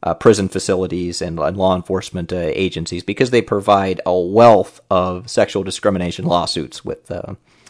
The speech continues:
very interesting and, uh, colorful fact patterns. This one, uh, on, on the tamer side. But essentially, she was initially reprimanded for wearing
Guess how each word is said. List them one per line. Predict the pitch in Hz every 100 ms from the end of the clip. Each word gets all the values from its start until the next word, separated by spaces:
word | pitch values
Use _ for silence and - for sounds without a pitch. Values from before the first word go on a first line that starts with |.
| - _ _
very | 113 107 98
interesting | 107 98 92 87 95
and, | 92 90 85 78
uh, | 80
colorful | - 107 95 82
fact | 90 80 -
patterns. | - - - -
This | - 95 -
one, | 92 87
uh, | 80 - 107
on, | - 104
on | 98 98
the | 85
tamer | - 80 78
side. | - 76 62 - - - _
But | - 139
essentially, | - - 208 - 151 127 104 -
she | - - 113 113
was | 98 98 92 90
initially | - 202 - 156
reprimanded | 104 107 113 - 98 92 87 82 82
for | - 92
wearing | 95 92 87 87